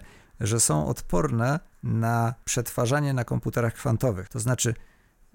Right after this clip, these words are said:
nie wiemy, jak użyć komputera kwantowego, żeby bardzo przyspieszyć ich łamanie. I te algorytmy używają bardzo ezoterycznych problemów teorii liczb,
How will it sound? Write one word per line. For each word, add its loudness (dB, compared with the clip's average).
nie 4
wiemy, 4
jak -2
użyć 0
komputera 0
kwantowego, 0
żeby 2
bardzo 0
przyspieszyć -2
ich -2
łamanie. 2
I -14
te 0
algorytmy 2
używają 2
bardzo 2
ezoterycznych 2
problemów -2
teorii 0
liczb, -4